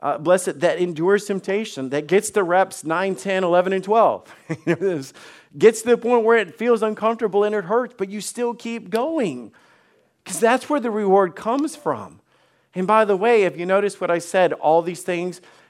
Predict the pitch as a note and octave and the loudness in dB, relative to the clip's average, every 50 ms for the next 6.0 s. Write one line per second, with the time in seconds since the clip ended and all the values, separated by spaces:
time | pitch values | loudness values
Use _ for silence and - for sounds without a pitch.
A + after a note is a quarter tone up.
0 | _ - - D#3 C3+ D#3 D3+ C#3+ B2+ C3+ B2+ - C3+ - D3 D#3+ D#3+ D#3+ D3+ D3 | _ -10 -8 -6 -4 -4 -6 -8 -8 -10 -14 -16 -14 -8 -4 0 0 0 0 -2
1 | C3 C3+ C3 C3+ C#3 C#3 C3 B2 B2 B2 C3+ C#3 - - C#3+ C#3 C3 A#2+ A#2+ A2+ | -2 -2 -2 0 2 0 0 -2 -4 -8 -8 -8 -8 -8 -8 -8 -8 -8 -12 -12
2 | A#2+ B2+ B2+ B2+ C3 C3 B2+ B2+ - - B2+ A#2 A2+ A2+ - B2+ B2 A#2+ A#2 - | -8 -4 -2 0 0 0 0 -2 -6 -10 -10 -10 -10 -10 -10 -10 -12 -12 -8 -4
3 | D3+ D3 C#3+ - - C3 C#3 C#3 C3+ C3 C3 C3 C#3 C#3 C#3+ D3 D3 - C#3+ C3 | -4 -4 -4 -6 -10 -6 -4 -4 -4 -2 -2 -2 -2 -2 -2 -6 -6 -6 -8 -8
4 | B2 - _ _ _ _ _ _ - F3 G3+ A3+ A3 G3 F#3+ G3 F3 F3+ E3 - | -8 -10 _ _ _ _ _ _ -2 0 2 6 6 6 6 6 4 0 -4 -4
5 | - - E3+ E3 D3+ B2+ C#3 C3+ C3+ C3 C3+ C#3 C3+ C3 B2+ A#2+ - - _ | -6 -6 -6 -6 -6 -6 -4 -4 -2 0 0 -2 -2 -4 -6 -8 -10 -14 _